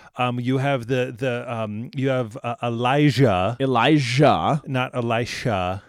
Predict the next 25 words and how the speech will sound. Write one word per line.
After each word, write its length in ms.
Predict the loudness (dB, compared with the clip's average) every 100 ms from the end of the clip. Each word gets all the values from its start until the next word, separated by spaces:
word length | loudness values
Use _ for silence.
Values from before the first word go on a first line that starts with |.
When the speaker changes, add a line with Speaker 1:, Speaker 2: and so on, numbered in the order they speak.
| _ _ _ _ _ -2
Speaker 2:
Do 120 | 2
you 100 | 4
know 200 | 4 4
why 640 | 4 4 4 2 0 0
we 200 | -2 -2
pronounce 420 | -2 -2 -4 -4
his 120 | -8 -6
name 240 | -6 -4
the 80 | -4
way 100 | -4
that 100 | -4
we 120 | -6
do? 260 | -6 -8 -12 _ _ -8
Have 160 | -2
we 60 | -2
talked 200 | -2 -4
about 160 | -4 -4
this 100 | -6
on 60 |
the 80 | -4
podcast 400 | -4 -4 -8 -10
before? 260 | -12 -10 -4
Speaker 1:
Remind 420 | 0 2 0 -2
me. 40 |
I, 80 | -6